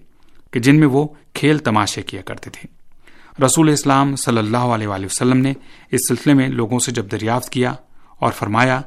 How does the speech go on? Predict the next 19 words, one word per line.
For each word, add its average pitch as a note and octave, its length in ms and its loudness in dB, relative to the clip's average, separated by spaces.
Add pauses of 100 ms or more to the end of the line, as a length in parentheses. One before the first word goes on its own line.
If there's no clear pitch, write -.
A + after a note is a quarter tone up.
(300)
کہ A#2+ 200 -2
یہ C3 140 2
دن B2+ 280 0 (280)
جو B2 80 0
تم B2+ 160 2
مناتے G#2 420 0
ہو، G#2+ 240 -2 (260)
ان C3+ 140 0
کی A#2+ 180 -6
حقیقت A#2+ 520 -6 (140)
اور A2+ 220 -4 (100)
حیثیت C3+ 380 -4
کیا G#2+ 140 -6
ہے، - 180 -12 (1200)
تو A2+ 120 -2
انہوں G2+ 180 -4
نے G#2 120 -4
عرض G2+ 200 -6
کی A2+ 220 -6